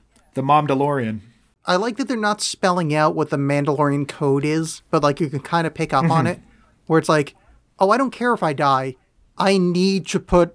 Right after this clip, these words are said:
Speaker 2: this armor into the smelting thing and save as much,"
Speaker 1: Yeah.
Speaker 2: like, that's, there's, it, I like how they're not hanging your hat on it, but you can kind of, they haven't given much detail, but you can build this kind of mythology. Again, very Star
Speaker 1: Yeah.
Speaker 2: Wars-y.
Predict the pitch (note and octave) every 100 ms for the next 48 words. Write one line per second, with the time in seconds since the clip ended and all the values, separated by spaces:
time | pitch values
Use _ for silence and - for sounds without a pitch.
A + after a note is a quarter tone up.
0 | _ C#3 E3 D#3+ E3+ E3 D#3+ D3+ D#3 C#3+
1 | D#3 C#3+ - E3 E3 C#3+ C3+ C#3+ C3+ C3
2 | - E3 D3+ C3+ C#3+ B2+ D3 C#3+ - -
3 | - _ _ _ - G3 A#3+ - E3 G#3
4 | A#3+ - D#4+ D4 A3 - - G#3 F#3+ G3
5 | A3+ G#3 A#3+ G#3+ F#3 G#3 F3 G#3+ G3+ D3+
6 | G#3 G#3 D#3+ D3 C#3+ C#3+ D#3 D#3 E3 G3
7 | G#3 G3 D3 - _ _ _ _ _ _
8 | _ _ - F3+ A3+ C4+ A3+ A3 A3 F#3
9 | - G3+ G#3 F3+ D3 D3 C#3 E3 B2+ D#3+
10 | F3+ D3+ C#3 F3 D3+ C#3+ D#3 D3+ D#3 B2+
11 | B2 B2 D3 C3 C#3 - D3+ C#3 G#2+ B2+
12 | B2 A#2+